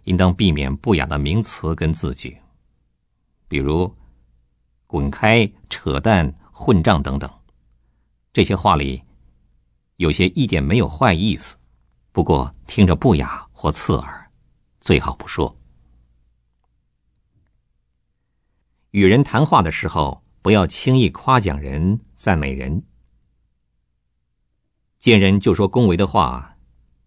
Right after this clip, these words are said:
若不是谄媚、卑鄙、无耻的人，就是愚昧无知的人。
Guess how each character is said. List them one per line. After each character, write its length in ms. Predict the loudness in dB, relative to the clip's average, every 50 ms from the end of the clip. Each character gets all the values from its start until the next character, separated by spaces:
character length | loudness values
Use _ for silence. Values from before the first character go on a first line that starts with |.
| _ _ _ _ _ _
若 260 | -6 0 2 2 2 4
不 100 | 2 0
是 380 | -2 0 0 0 0 -2 -4 _ _ _
谄 320 | -18 -12 -4 -2 0 0 0
媚、 240 | 2 0 0 0 0
卑 340 | 0 2 4 4 4 4
鄙、 180 | 2 0 -2 -4
无 180 | -2 0 0 0
耻 160 | 0 -2 -4
的 100 | -6 -4
人， 380 | -2 -2 0 2 2 2 0 -2 -8 -20 _ -6
就 100 | -4 -4
是 340 | -4 -4 -4 -4 -6 -6 -8 -14 _
愚 280 | -10 -6 -4 -2 0 0
昧 220 | 0 2 0 0
无 260 | -2 -2 -4 -4 -4 -4
知 200 | -4 -2 -4 -4
的 80 | -4
人。 180 | -4 -10 -12